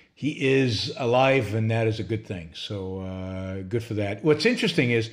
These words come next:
that Iran, I think earlier today, uh, uh, commented on the attack on Salman Rushdie and commented on the fact that, uh, they are not responsible. They didn't do it. But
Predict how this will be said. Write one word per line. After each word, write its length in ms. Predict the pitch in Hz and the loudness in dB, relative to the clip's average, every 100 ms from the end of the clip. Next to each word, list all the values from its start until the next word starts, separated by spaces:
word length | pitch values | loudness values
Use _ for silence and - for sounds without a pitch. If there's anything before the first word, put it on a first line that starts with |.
| - - - - | -12 -20 -16 -2
that 240 | 127 - | -2 0
Iran, 640 | 139 127 151 165 135 113 120 | 2 4 6 6 4 0 -4
I 80 | 120 | -4
think 240 | 113 113 | -4 -2
earlier 240 | 120 120 110 | 0 0 0
today, 500 | - 113 113 107 - - - - - _ - | 0 2 2 0 -6 -20 -20 -20 -20 _ -4
uh, 60 | 110 107 104 104 - | 0 2 0 -4 -8
uh, 160 | 110 113 | -6 -2
commented 640 | - 147 143 120 123 110 - | 2 4 4 2 0 -2 -2
on 380 | 117 113 110 110 | 0 0 2 0
the 120 | 107 | 0
attack 280 | 104 110 110 | -2 -4 -4
on 80 | 107 | -4
Salman 360 | 113 107 107 | -2 0 0
Rushdie 600 | 120 123 - 117 107 110 - | 0 0 -2 0 0 -2 -6
and 240 | 104 107 | -6 -4
commented 440 | - 117 113 117 110 | -4 -4 -4 -4 -4
on 140 | 107 | -4
the 80 | 101 | -4
fact 460 | - 110 107 - | -2 -2 -4 -6
that, 320 | 113 104 104 - - | -4 -4 -6 -12 -8
uh, 300 | 107 101 95 - _ _ _ | -6 -6 -8 -14 _ _ _
they 200 | 113 139 | 2 4
are 80 | 135 | 6
not 180 | 131 123 | 4 2
responsible. 600 | 113 131 127 135 151 143 | 2 0 0 0 0 2
They 160 | 110 113 | 2 2
didn't 220 | 117 113 | 0 2
do 180 | 123 156 | 4 4
it. 140 | 180 - - - - 87 | 2 -8 -20 -18 -14 2
But 500 | 202 156 113 - | 6 6 4 -4